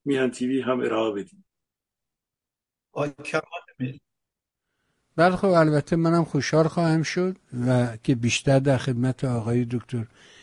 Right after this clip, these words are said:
Speaker 3: اهدایی باشیم و نظرات ایشون رو بشنویم از فعالیت‌هاشون و ایشون هم بتونن از این پایگاه و تریبون استفاده کنن و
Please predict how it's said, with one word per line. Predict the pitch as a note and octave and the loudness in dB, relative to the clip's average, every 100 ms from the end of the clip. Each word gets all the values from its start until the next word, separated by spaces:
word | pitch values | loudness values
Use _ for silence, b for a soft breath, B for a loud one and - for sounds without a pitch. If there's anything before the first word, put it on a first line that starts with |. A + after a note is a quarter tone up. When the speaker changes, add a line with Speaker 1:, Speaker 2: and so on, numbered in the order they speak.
| b - | b 2
Speaker 3:
اهدایی | D#3 B2+ C#3 B2+ C#3+ | 2 4 6 6 6
باشیم | D3+ D3 - D3+ D#3 D#3 C3 | 6 2 2 2 2 0 -2
و | C3+ B2+ | 0 2
نظرات | A#2+ B2 A2+ A#2 B2 - | 2 0 2 0 0 0
ایشون | B2 G#2+ C3 B2+ | -2 -2 -2 0
رو | B2+ B2+ - b b b b _ C#3+ | 0 -2 -6 b b b b _ 4
بشنویم | D#3 - D#3+ D3+ C#3+ D3 D3 C#3+ D3 _ b b b - | 4 4 4 4 6 6 8 6 0 _ b b b -8
از | C3 - | -6 -4
فعالیت‌هاشون | - B2 A#2 A2+ A2+ A2 C3+ D#3+ - D#3+ D3+ C#3 - b b b b - | -2 0 2 2 0 -2 2 2 2 4 4 2 -4 b b b b -6
و | A#2+ B2 B2 A#2+ A#2 | 0 2 4 4 2
ایشون | A#2 A#2 - C3+ | 0 -2 4 6
هم | C3+ | 6
بتونن | C3 D3 C#3 | 4 2 4
از | B2+ A#2+ A2 | 4 4 4
این | B2+ | 2
پایگاه | B2+ C3+ A#2 G#2+ B2+ B2+ | 2 2 4 6 6 6
و | B2 | 4
تریبون | - A2+ A#2+ B2+ | 4 4 6 4
استفاده | A#2+ - C3 B2+ A2 B2+ | 2 0 -4 -2 -2 -2
کنن | - D3 C#3 C3 B2 b b b b - D#3 B2 | 0 2 4 2 -2 b b b b -16 -4 2
و | B2+ B2+ B2 | 4 6 4